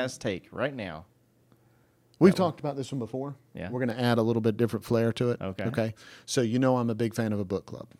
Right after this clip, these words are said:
Speaker 2: right?
Speaker 1: Oh, for sure, man.
Speaker 2: Yeah. So, uh, so create a book club, right?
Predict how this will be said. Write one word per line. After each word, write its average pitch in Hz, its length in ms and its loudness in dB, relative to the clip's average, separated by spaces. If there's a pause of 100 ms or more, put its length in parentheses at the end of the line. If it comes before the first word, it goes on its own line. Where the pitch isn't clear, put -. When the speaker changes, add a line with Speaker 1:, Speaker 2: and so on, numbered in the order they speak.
(220)
Speaker 2:
right? 104 200 -6 (240)
Speaker 1:
Oh, 123 120 -8
for 87 160 -10
sure, - 160 -10
man. 82 160 -8
Speaker 2:
Yeah. 110 140 -4 (460)
So, 120 320 6
uh, 120 280 2
so 135 200 4
create 220 220 2
a 226 60 4
book - 160 0
club, - 260 -6 (680)
right? 131 220 2